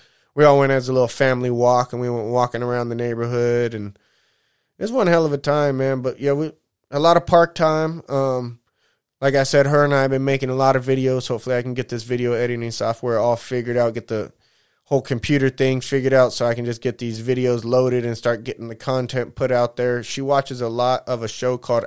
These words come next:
Adley. Big shout out to, uh, Adley, her father, her family, and what they're doing, 'cause they provide a lot of inspiration to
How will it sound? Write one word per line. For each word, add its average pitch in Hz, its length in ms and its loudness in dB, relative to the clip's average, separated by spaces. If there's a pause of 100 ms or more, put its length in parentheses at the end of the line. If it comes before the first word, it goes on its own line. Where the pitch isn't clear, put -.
Adley. 135 460 0
Big 135 260 -4
shout 117 340 -2
out 120 260 -4 (140)
to, 120 240 -4
uh, 110 220 -2 (500)
Adley, 135 460 2
her 139 240 0
father, 123 460 2
her 127 180 -2
family, 123 480 0
and 120 140 -4
what 123 180 -4
they're 123 160 -2
doing, 123 400 -4
'cause 117 200 -8
they 123 100 -2
provide 117 420 -2
a 113 60 -4
lot 117 180 0
of 98 80 -4
inspiration 117 720 -6
to 117 380 -6